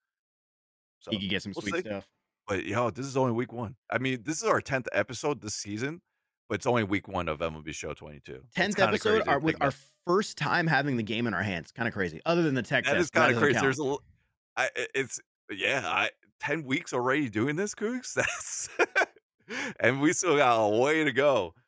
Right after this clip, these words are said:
Speaker 2: All
Speaker 1: Um,
Speaker 2: year,
Speaker 1: this
Speaker 2: man. We'll be here.
Speaker 1: this, this is the biggest season that we ever had, so let's just say that. Um, if you're listening to this next week, we most likely will be a live episode.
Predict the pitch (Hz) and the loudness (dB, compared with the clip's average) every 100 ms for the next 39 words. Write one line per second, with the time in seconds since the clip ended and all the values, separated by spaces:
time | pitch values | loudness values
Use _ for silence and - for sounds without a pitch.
0 | _ - 95 98 180 202 226 214 185 180 | _ -4 2 6 6 6 6 4 4 4
1 | 180 165 170 202 185 143 - - 170 - | 4 2 4 4 4 2 0 -4 -6 -8
2 | _ _ _ 139 156 117 156 156 - 151 | _ _ _ -10 -4 0 2 2 0 -2
3 | 135 123 120 113 110 104 85 82 76 - | -4 0 2 2 2 2 0 -4 -6 -8
4 | 85 85 - 90 104 92 90 - - - | -6 -6 -8 -8 -4 0 0 0 -8 0
5 | 117 135 135 135 139 139 170 165 180 180 | 2 4 4 2 0 0 2 2 2 0
6 | 185 180 139 165 175 - 127 180 208 - | 0 -2 0 -2 0 -4 -6 -6 -6 -10
7 | 131 151 139 _ _ _ _ _ _ 131 | -14 -14 -16 _ _ _ _ _ _ 2
8 | 165 - - 110 139 180 214 226 196 214 | 2 2 -6 -2 -2 -2 -8 -8 -8 -6
9 | 220 233 226 214 214 214 220 214 - 247 | -4 -2 0 2 0 2 0 -2 2 2